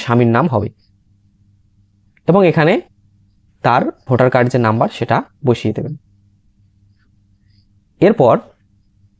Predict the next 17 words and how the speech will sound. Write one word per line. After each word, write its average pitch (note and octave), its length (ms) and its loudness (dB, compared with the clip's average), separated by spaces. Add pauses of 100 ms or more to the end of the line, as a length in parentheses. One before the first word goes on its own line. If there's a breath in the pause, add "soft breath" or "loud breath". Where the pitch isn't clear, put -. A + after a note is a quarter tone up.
(1040)
নিচে D3 240 2
দেখতে F#3+ 180 -2
পাচ্ছেন F#3+ 280 2
ডিক্লারেশন, E3+ 480 2 (340)
এই C3 140 2
ডিক্লারেশনে G3 540 0 (100)
প্রথমে F3+ 260 2
দেখতে E3 200 0
পাচ্ছেন D#3+ 240 0 (480 soft breath)
যে D3 160 0 (220)
আমি D#3 120 4 (120)
আঠারো D3 260 2
বছরের D3 340 2 (2250)
বেশি C#3 340 2 (1200)
এবং C3+ 140 2 (140)
আমি C3 160 2 (1700)
ordinary D#3+ 420 4